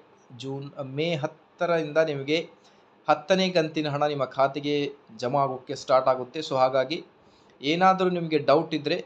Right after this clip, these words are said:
ಗೃಹಲಕ್ಷ್ಮಿ ಯೋಜನೆ ಆಗಲಿ ಅಥವಾ ಸರ್ಕಾರದ ಉಳಿದ ಯೋಜನೆಗಳು ಏನಾದರೂ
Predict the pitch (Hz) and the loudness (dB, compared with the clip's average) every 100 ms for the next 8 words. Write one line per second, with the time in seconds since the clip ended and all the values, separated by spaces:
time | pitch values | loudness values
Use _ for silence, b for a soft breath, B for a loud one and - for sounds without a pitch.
0 | - 131 143 143 143 147 151 143 139 139 | -10 -4 -2 -2 -4 -8 -4 -2 -2 -2
1 | 135 131 139 135 135 - 131 - 131 135 | -2 -4 -6 -4 -6 -6 -10 -6 -6 -2
2 | 127 147 156 156 139 139 139 127 127 143 | -2 2 2 4 2 0 -2 -4 -4 -2
3 | 123 143 143 139 | -4 -4 -4 -6